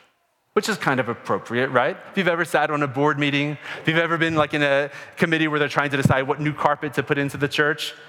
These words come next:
there can be conflict in church. There can be a lot of con-, Peter's raising his eyebrows. There can be a lot of conflict in church, right? And this is the context that it's talking about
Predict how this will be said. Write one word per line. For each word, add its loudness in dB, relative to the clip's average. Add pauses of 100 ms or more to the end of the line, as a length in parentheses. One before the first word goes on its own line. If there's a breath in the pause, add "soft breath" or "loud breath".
(160 loud breath)
there 0
can -2
be -2
conflict 0
in -2
church. 0 (140)
There 2
can 0
be 2
a 4
lot 4
of -2
con-, 0
Peter's -4
raising 0
his -2
eyebrows. 4
There 0
can 0
be 0
a 0
lot 2
of -2
conflict 0
in 0
church, 0
right? 2 (1400 loud breath)
And 4
this 0
is -4
the 0
context 0
that 0 (560 loud breath)
it's -2
talking 0
about -2